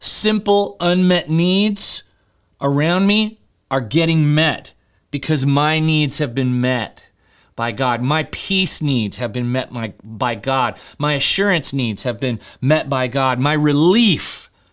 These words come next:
has been met by God. I'm generous with my time. I'm generous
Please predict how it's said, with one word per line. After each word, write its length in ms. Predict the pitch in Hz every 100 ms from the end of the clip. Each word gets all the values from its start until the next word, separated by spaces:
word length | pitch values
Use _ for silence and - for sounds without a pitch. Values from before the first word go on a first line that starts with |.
| _ _ _ _ _
has 220 | - 151
been 240 | 139 135 127
met 320 | 139 139 123
by 240 | 131 120
God. 560 | 104 120 120 92 73 - _ _ _ _ _ _
I'm 160 | - 170
generous 800 | 135 160 190 208 151 87 - - - _ _ -
with 180 | 135 135
my 120 | 135
time. 480 | - - 185 180 139
I'm 120 | 113
generous 560 | 117 190 190 143 -